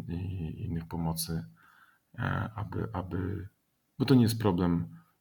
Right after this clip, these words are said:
tego, że on nie potrafił rzucać. On naprawdę ma dobrą mechanikę rzutu, e, natomiast gdzieś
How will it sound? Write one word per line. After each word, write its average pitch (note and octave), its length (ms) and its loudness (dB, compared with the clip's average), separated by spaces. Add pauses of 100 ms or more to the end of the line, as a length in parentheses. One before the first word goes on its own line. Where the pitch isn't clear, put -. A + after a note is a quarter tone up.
(420)
tego, E2+ 240 0
że E2 180 2
on D#2+ 340 0
nie E2+ 100 2
potrafił E2+ 400 -6
rzucać. E2 280 -6
On E2 140 -6
naprawdę D#2+ 420 -4 (120)
ma E2 320 -6 (100)
dobrą F#2+ 260 2
mechanikę F#2+ 440 2
rzutu, G#2+ 440 -2 (800)
e, - 20 -8 (680)
natomiast E2+ 480 0
gdzieś - 500 -4